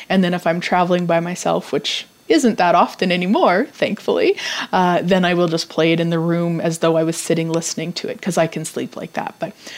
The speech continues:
find what works for you. Uh, I also, in my office where when I'm at home, I spend, you know, a few hours each day, I have an iPod that I, you know, an old iPod that just sits and I just add new clearing loops to it,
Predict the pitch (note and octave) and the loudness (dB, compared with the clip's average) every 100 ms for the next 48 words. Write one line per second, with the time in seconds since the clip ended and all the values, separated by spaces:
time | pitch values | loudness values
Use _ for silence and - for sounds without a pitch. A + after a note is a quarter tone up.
0 | - - - G#3+ C4 C4+ A#3+ F3 F3+ - | -18 -4 2 4 4 4 4 2 0 -2
1 | - F3 E3+ E3+ F#3 G#3+ A3 - - F3 | -2 0 2 4 6 4 2 -6 -2 0
2 | E3 E3+ E3 F#2 F3+ - F#3 F3 F3 E3+ | 2 0 0 0 -2 0 2 2 0 -2
3 | D#3+ E3+ E3+ - E3+ - F3 F3 F3 E3+ | 0 0 -2 -4 -8 -4 -2 0 -2 -2
4 | E3+ - F#3 F3+ F#3 - E3 E3+ - - | -4 -4 -4 -4 -6 -4 -4 -4 -8 -18
5 | - - C4 F#3 - G#3 F#3 F3 F3 E3+ | -20 0 2 4 4 4 6 4 2 0
6 | D3+ - - B3 F#3 F#3+ - - - _ | -4 -2 2 4 2 -2 -8 -20 -20 _
7 | F#3 F3+ E3 F#3 F#3 F#3+ - F#3 F3+ - | 0 0 2 0 0 -2 -6 -6 -4 -2
8 | F3 F3 - E3+ E3+ E3+ F#3 E3 E3+ F3 | 0 -2 0 2 2 0 0 0 -2 -6
9 | _ - F#3 E3+ F3+ D#3 E3+ F3+ F3+ - | _ -8 -8 -4 -6 -4 -2 0 -2 0
10 | E3 F3 E3+ - - - E3 - - - | -2 0 -4 -6 -6 -6 -4 0 -2 0
11 | - E3+ E3+ E3+ F3 - _ _ _ - | -4 -2 -2 -4 -8 -10 _ _ _ -2
12 | E3+ E3+ E3+ E3+ E3+ F3 E3+ F3 F3 - | 0 0 -2 -4 -4 -2 -2 -2 -2 -2
13 | - - E3 F3 | -4 -4 -2 -2